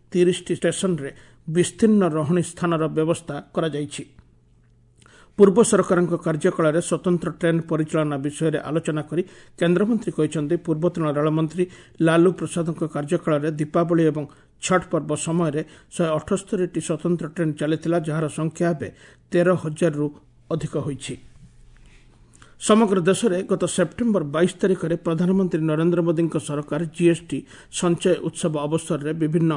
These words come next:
ସାମଗ୍ରୀ ଉପରୁ ଜିଏସ୍ଟି ହ୍ରାସ କରି ସାଧାରଣ ନାଗରିକମାନଙ୍କୁ ଲାଭାନ୍ୱିତ କରିଆସୁଛନ୍ତି।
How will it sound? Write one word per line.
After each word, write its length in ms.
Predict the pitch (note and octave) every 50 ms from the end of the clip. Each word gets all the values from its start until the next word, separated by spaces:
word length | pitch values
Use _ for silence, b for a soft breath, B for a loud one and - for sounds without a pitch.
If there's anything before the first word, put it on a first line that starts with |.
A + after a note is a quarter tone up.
| - B B B B B
ସାମଗ୍ରୀ 460 | - F3+ E3 E3 F3 F3 E3 F3+ F3
ଉପରୁ 240 | E3+ D3+ - D#3 D#3 D#3+ D#3
ଜିଏସ୍ଟି 380 | D3+ D#3 D#3 D#3+ - - - E3
ହ୍ରାସ 240 | D#3 D#3 C#3+ - - F3
କରି 180 | - - C3+ D3 - B B B B B
ସାଧାରଣ 460 | - - F3 D#3+ D#3 D#3+ F3+ F#3 F3+
ନାଗରିକମାନଙ୍କୁ 800 | E3 D#3 D3+ D3+ D#3+ E3 E3 D#3+ E3 D3+ D#3 D#3 D#3+ D#3+ D3+ -
ଲାଭାନ୍ୱିତ 520 | D3+ D3+ D3 C#3+ D3+ D3+ E3+ E3 D#3 D3+ - D3+ -
କରିଆସୁଛନ୍ତି। 640 | - E3 D#3 D3 C3+ - - - - D3+ C#3 - -